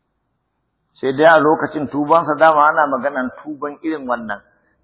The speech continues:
to dole sai dai nadama. Wal azmi, amma babu iqla'u.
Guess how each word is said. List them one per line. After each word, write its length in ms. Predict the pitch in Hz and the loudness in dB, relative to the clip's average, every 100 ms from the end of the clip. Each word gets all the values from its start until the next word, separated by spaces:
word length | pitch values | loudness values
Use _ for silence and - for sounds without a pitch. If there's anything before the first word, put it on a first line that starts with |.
| _ | _
to 140 | 131 | -8
dole 320 | 120 151 151 - | -2 0 0 -4
sai 180 | 135 123 | -6 -4
dai 140 | 127 117 | -2 -2
nadama. 640 | 92 92 - 73 - - _ _ _ _ _ _ _ _ _ - | 2 2 2 0 -6 -16 _ _ _ _ _ _ _ _ _ -4
Wal 240 | 120 120 | 2 4
azmi, 460 | - 127 127 113 76 - - _ _ _ _ | 6 4 4 -6 -12 -20 -20 _ _ _ _
amma 300 | 131 143 151 | 2 4 6
babu 260 | 151 160 160 - | 8 6 4 -4
iqla'u. 480 | - - 104 85 | -6 -2 0 0